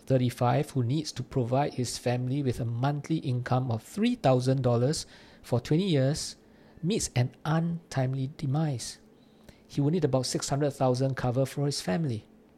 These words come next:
If he intends to retire at age sixty-five, well, I've done a table that is on my book to show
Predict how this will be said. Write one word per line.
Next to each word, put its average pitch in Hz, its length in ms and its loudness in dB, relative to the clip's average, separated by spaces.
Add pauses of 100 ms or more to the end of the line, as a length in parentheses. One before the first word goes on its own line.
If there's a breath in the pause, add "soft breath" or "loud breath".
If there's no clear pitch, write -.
(720 loud breath)
If 139 160 -2
he 151 180 -4
intends 147 540 -2
to 127 100 -2
retire 117 540 2
at 117 240 0
age - 260 2
sixty-five, 127 1000 0 (460 loud breath)
well, 131 100 6
I've - 360 -2
done 170 180 4
a 151 60 4
table 131 560 4 (720 loud breath)
that 120 120 6
is 120 200 -2 (480)
on 139 120 6
my 131 140 6
book 160 380 2
to 139 80 2
show 190 460 4